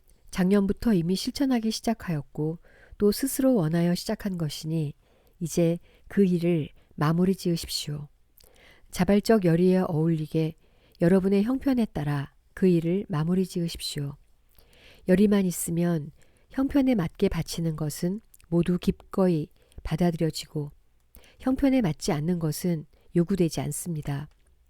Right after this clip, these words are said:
그렇다고 다른 이들은 편안하게 하면서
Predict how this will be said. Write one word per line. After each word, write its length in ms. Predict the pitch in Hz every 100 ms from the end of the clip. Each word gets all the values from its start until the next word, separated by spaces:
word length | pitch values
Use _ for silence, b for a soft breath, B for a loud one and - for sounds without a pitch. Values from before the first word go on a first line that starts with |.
| _ _ _ _ _ _ _ _ _ _ _ b b b
그렇다고 400 | - 208 214 220
다른 320 | 180 170 196
이들은 380 | 196 185 190 196
편안하게 520 | 196 262 269 247 202
하면서 540 | 185 156 151 - 156